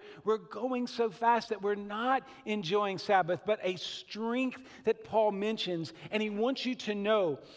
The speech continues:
if you're going to have a good perspective on Jesus, you need to experience his comfort and love. Let me just ask you, when was the last time you took comfort in the love that flows from the cross of Christ? When was the last time that you thought about the cross and realized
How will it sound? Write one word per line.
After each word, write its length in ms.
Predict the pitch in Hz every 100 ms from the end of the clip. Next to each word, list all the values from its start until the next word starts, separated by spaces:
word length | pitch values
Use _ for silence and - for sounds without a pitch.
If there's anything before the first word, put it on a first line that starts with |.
| -
if 140 | 165 180
you're 120 | 202
going 220 | 170 254
to 80 | 240
have 220 | 220 240
a 80 | 226
good 200 | 220 196
perspective 600 | 214 202 233 208 196 180
on 200 | 190 196
Jesus, 560 | 143 190 220 147 156 -
you 100 | 190
need 240 | 196 233
to 140 | 214 226
experience 800 | - - 208 202 196 202 - - - -
his 220 | 196 -
comfort 560 | - - 214 214 226 180
and 200 | 180 180
love. 340 | 175 165 131 - - _ _ _ _ _ _ _ _ - 147
Let 80 | 180
me 80 | 220
just 220 | 247 160
ask 340 | 170 208 -
you, 120 | 175
when 120 | 170 220
was 140 | 233
the 100 | 208
last 300 | 208 202 202
time 200 | 202 190
you 60 | 190
took 240 | 202 190
comfort 380 | - 214 - 190
in 80 | 185
the 80 |
love 320 | 170 185 196 170
that 160 | 190
flows 320 | 185 180 175
from 160 | - 170
the 60 | 160
cross 360 | - 156 -
of 100 | 147
Christ? 520 | - 143 131 - - _ _ _ _ _ _ _ _ _ - -
When 140 | 208
was 100 | 254
the 80 | 233
last 300 | 240 233 233
time 220 | 214 185
that 140 | 175 -
you 60 |
thought 260 | 180 233 247
about 220 | 240 226
the 80 | 196
cross 500 | - 185 160 139 -
and 160 | 170 180
realized 640 | 196 208 175 156 147